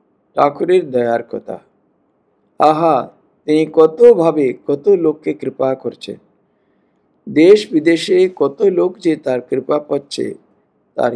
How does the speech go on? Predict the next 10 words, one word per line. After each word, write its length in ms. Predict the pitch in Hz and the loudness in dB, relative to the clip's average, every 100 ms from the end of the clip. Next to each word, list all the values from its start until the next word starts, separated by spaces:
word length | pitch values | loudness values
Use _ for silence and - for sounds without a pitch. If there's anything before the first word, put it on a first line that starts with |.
| 120 | -4
ইয়ত্তা 460 | 127 143 - - 147 | -2 -2 -4 -6 -4
নেই। 240 | 127 117 107 _ _ _ | -4 -8 -10 _ _ _
ধন্য 280 | 107 135 139 127 | -10 -6 -6 -8
প্রভু। 300 | - 85 - _ _ _ _ _ _ _ _ _ _ _ _ 160 | -12 -18 -20 _ _ _ _ _ _ _ _ _ _ _ _ -8
মানে, 80 | 175 | -6
এই 80 | 156 | -2
ভক্তকে 500 | 156 160 - 190 190 | -2 -2 -4 -2 0
দীক্ষা 340 | 175 180 196 180 | -2 -4 -6 -4
দিয়ে 240 | 190 165 143 | 0 0 0
মহারাজ 340 | 147 143 147 | -2 -2 -2